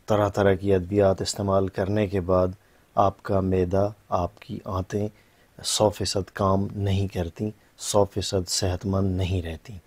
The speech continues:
आपकी छोटी आंत और उससे पहले मैदा आता है, अ, स्टमक जिसको कहते हैं, वो इतना फिट नहीं रहता जैसे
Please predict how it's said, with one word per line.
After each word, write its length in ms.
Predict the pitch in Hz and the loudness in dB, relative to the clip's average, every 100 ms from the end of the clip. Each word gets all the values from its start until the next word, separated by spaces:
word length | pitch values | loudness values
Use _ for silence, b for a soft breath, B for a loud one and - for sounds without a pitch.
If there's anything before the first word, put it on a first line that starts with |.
| b b b | b b b
आपकी 340 | 101 98 - 101 | 2 2 0 -8
छोटी 500 | - - 101 110 110 | -6 -2 -2 0 0
आंत 220 | 95 101 - b b b - | 0 -2 -6 b b b 2
और 380 | 95 90 92 | 6 6 4
उससे 240 | - - 101 | 2 -4 -4
पहले 380 | - 95 92 95 | 2 2 2 -2
मैदा 320 | 104 95 92 92 | -2 -2 4 4
आता 300 | 85 - 113 | 4 -2 -4
है, 80 | b b b _ | b b b _
अ, 140 | 95 | -4
स्टमक 400 | 85 - 92 90 | -4 -2 0 -2
जिसको 340 | 87 87 - 95 | -2 -4 -2 -2
कहते 300 | 92 90 113 | 0 -2 -4
हैं, 120 | 117 b b _ | -4 b b _
वो 360 | 92 101 110 - - | 0 4 4 2 -4
इतना 360 | 104 107 104 | -2 0 0
फिट 440 | 95 - 107 98 110 | 0 0 0 0 -2
नहीं 280 | 95 110 | 0 0
रहता 300 | 92 90 - | 0 -2 -2
जैसे 440 | 95 92 87 104 | 0 0 0 -4